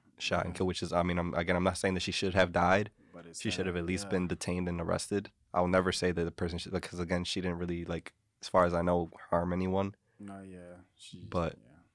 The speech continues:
Speaker 1: it is unfortunate, but, like,
Speaker 2: Yeah.
Speaker 1: again, so you're conf-, like, if anybody wants to argue with us, like,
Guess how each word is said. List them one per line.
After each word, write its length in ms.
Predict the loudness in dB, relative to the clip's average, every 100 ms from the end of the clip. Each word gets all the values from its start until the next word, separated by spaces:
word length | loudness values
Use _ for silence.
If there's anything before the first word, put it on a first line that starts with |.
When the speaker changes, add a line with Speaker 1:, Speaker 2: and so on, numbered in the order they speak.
| _ _ _ _ _ _ _ _ _ -16 -10
Speaker 1:
it 120 | -6 -4
is 120 | -2
unfortunate, 540 | -2 -2 -4 -2 -4 -2
but, 120 | -2
like, 220 | -2 -6 -12
Speaker 2:
Yeah. 220 | -10 -8
Speaker 1:
again, 420 | 0 0 0 -2 -8 -10
so 380 | -4 -2 -2 -6
you're 240 | 0 2
conf-, 240 | 2 -6
like, 200 | -2 -2
if 80 | 2
anybody 200 | 4 8
wants 160 | 6 6
to 60 |
argue 240 | 6 6 6
with 100 | -2
us, 160 | -2
like, 180 | -2 -4